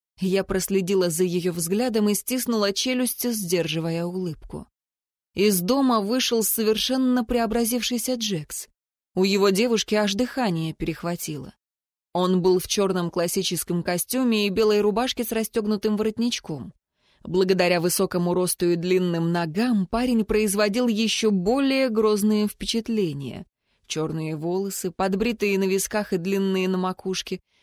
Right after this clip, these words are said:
были уложены хаотично. Довершали образ зеркально начищенные туфли, блестящие часы и ремень.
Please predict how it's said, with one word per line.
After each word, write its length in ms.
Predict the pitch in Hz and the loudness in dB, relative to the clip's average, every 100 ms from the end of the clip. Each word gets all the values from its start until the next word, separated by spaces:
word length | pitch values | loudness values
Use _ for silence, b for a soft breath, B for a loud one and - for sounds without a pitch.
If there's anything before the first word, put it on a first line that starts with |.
| _ | _
были 240 | 202 269 | -2 2
уложены 560 | 247 233 190 185 175 175 | 2 2 2 2 0 -2
хаотично. 800 | 180 185 196 - 156 - 147 - - _ _ _ | -4 -6 -6 -6 -8 -8 -10 -12 -20 _ _ _
Довершали 640 | 160 196 202 214 - 311 277 | -2 2 4 2 2 2 2
образ 440 | 269 233 240 214 | 2 2 2 2
зеркально 640 | 190 190 220 254 269 254 | 2 2 0 0 0 2
начищенные 800 | 233 220 - 254 - 240 247 254 | 2 0 0 -2 0 0 0 -2
туфли, 420 | - 254 180 151 | -2 -2 -2 -2
блестящие 800 | 160 156 170 - 180 165 - 180 | -2 -2 -4 -2 -2 0 0 0
часы 580 | 165 - 165 - 202 254 - _ _ - | 0 -2 -2 -2 -2 -2 -6 _ _ -2
и 140 | 208 | 0
ремень. 520 | 208 214 180 110 170 | 2 2 0 -4 -10